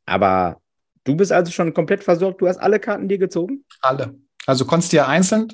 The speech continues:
Speaker 2: du kannst dir einzeln
Speaker 1: Mhm.
Speaker 2: bestellen oder als Fünfer-Set.
Speaker 1: Mhm.
Speaker 2: Und ich hab mir tatsächlich immer jetzt alle best-, heute kam jetzt, äh, wo wir es grad aufnehmen, äh, die nächste raus.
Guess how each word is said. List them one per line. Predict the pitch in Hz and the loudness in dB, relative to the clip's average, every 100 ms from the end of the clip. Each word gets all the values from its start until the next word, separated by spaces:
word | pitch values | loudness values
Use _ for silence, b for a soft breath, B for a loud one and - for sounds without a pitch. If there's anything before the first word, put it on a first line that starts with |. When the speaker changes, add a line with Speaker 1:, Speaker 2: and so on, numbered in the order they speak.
| - | -10
Speaker 2:
du | |
kannst | 143 143 156 | -2 -2 0
dir | 143 | 0
einzeln | 170 185 | 0 0
Speaker 1:
Mhm. | 196 | -2
Speaker 2:
bestellen | 170 190 190 | -2 -2 -2
oder | 165 143 | 0 0
als | 127 | -2
Fünfer-Set. | - 175 190 185 190 190 _ b b b | -2 0 0 0 -4 -4 _ b b b
Speaker 1:
Mhm. | 95 123 | -6 -6
Speaker 2:
Und | 143 | -6
ich | |
hab | - - | -10 -8
mir | 151 143 | -6 -2
tatsächlich | 131 139 147 156 151 | -2 -2 -2 -4 -6
immer | 156 143 143 | 0 2 2
jetzt | 139 135 - | 0 -2 -4
alle | 135 143 | -4 -4
best-, | 139 131 | -6 -4
heute | 127 156 - | -2 -2 -2
kam | 147 143 143 | -4 -2 -4
jetzt, | 139 - 151 | -6 -10 -8
äh, | |
wo | 139 | -6
wir | 139 | -6
es | 139 | -8
grad | 139 | -10
aufnehmen, | - 139 143 143 139 139 139 | -6 -8 -6 -4 -2 -2 -2
äh, | 131 127 | -4 -4
die | 123 123 | -2 0
nächste | 143 - - 151 | 0 -4 -8 -2
raus. | 156 180 180 - | 2 2 -2 -10